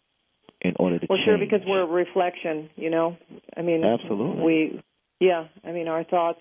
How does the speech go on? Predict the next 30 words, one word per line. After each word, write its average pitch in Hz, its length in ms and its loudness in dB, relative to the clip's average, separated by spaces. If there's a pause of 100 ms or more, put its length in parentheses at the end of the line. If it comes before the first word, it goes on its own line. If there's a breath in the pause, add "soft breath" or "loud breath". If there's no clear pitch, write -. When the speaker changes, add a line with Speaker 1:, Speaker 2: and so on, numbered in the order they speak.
Speaker 2:
we 165 120 -6
reflect 160 500 -4
it 165 120 0
in 160 160 -6
the, 156 100 -4
in 160 160 -6
the 156 80 -2
world 160 420 2 (260)
that 160 120 -6
we 160 120 0
live 165 240 2
in. 151 320 -4
And, 165 220 -2
you 208 80 6
know, 220 140 2
everyone 262 340 4
Speaker 1:
You 240 60 4
know 233 80 2
Speaker 2:
has - 80 -10
something. 214 380 -4 (360 loud breath)
The, 196 260 4
the 208 120 6 (100)
man 220 280 2
in 240 80 0
the 220 80 2
bank 196 340 -2
could 185 140 -4
be 185 180 -2
standing 190 340 0
next 208 220 0